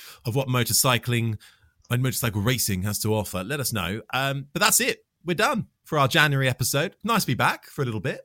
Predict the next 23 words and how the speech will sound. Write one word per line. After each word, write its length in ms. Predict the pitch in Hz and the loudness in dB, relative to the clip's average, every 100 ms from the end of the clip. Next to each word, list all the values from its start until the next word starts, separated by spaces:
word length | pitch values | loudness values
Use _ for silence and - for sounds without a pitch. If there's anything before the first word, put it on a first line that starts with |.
| - | -2
Um, 400 | 147 156 156 160 | 0 0 -2 -2
make 160 | 208 | -2
sure 120 | 160 | -2
you 60 | 147 | -2
tuned 240 | - 135 | -2 0
in 160 | 110 175 _ | 0 -4 _
across 280 | - 147 123 | -8 -4 -4
crash 240 | - 117 | -2 -2
dot 160 | - 113 | -4 -6
net 180 | 101 135 | -6 -6
for 100 | - | -2
all 60 | 170 | 0
the 60 | 113 | 0
latest 300 | 110 95 95 | -2 -4 -8
news 260 | 101 143 - | -8 -8 -8
and 120 | 98 | -6
analysis, 500 | 90 82 - 98 - _ - | -6 -8 -10 -10 -10 _ 2
as 240 | 240 180 | 2 4
always, 400 | 131 101 98 143 - - - - | 2 0 -2 -4 -8 -16 -20 -6
uh, 140 | - 151 | 0 2
across 360 | 147 180 151 - | 2 2 2 2
the 120 | 147 | 0
week. 260 | 127 160 | 0 0